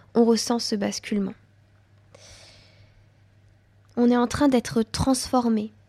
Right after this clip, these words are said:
transformé par, euh, je crois, le, le fait qu'on nous pose des limites, qu'on soit d'accord ou non avec ces limites. J'ai, j'avais envie de vous lire un,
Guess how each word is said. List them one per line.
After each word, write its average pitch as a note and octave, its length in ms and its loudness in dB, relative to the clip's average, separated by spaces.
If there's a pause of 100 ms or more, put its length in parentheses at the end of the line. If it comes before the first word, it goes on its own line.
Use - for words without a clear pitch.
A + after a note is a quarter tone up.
(140)
transformé A#3 720 -4
par, A3 420 -4
euh, G#3 300 -6 (2250)
je A3+ 160 -6
crois, C#4 320 -2
le, A3+ 180 -4
le A3 80 -4
fait C4+ 220 -4
qu'on A#3+ 160 0
nous G#3+ 100 2
pose B3+ 340 2
des A3 120 -2
limites, G#3 500 -6 (380)
qu'on A3+ 140 -2
soit A#3 200 -2
d'accord A3+ 640 -2
ou A3 80 -2
non B3+ 400 0
avec G#3 260 -8
ces - 140 -10
limites. G3+ 460 -6 (960)
J'ai, A3 300 -8
j'avais A3+ 240 -4
envie B3+ 300 0
de A#3+ 80 -8
vous A3+ 180 -4
lire B3 280 0
un, A3+ 220 -4